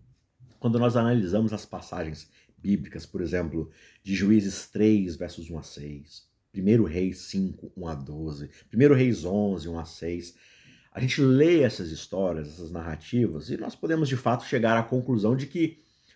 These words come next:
Deus preferia que os israelitas evitassem qualquer envolvimento com os povos pagãos,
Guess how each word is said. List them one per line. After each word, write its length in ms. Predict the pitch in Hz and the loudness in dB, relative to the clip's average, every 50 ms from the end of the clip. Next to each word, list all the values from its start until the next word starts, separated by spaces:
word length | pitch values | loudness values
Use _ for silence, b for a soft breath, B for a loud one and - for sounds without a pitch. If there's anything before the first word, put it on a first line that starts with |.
| b | b
Deus 200 | 156 196 226 220 | 4 6 6 6
preferia 380 | - - 233 226 - 240 226 233 | 4 2 2 2 2 2 2 2
que 100 | 220 - | 2 2
os 120 | 226 196 | 0 0
israelitas 760 | 208 208 190 190 202 220 226 202 190 190 208 202 214 190 165 | -2 -4 -4 0 4 4 6 6 6 2 0 0 -2 -2 -2
evitassem 480 | 175 165 160 151 - 147 - - 156 - | -2 -2 -2 -2 -4 -6 -6 -8 -12 -4
qualquer 560 | - 165 156 156 - - _ - - 180 185 | 0 0 0 0 -2 -8 _ 0 4 4 4
envolvimento 720 | 190 185 160 160 170 156 139 123 113 113 123 131 120 120 | 4 4 4 4 2 4 4 4 4 4 4 2 0 -2
com 80 | 113 117 | -4 -4
os 140 | 117 - - | -4 -4 -4
povos 360 | _ 98 90 92 92 95 92 | _ -2 -2 -2 -2 -4 -8
pagãos, 560 | - _ 113 107 95 95 95 110 107 - b | -6 _ -2 -2 0 0 0 0 0 -2 b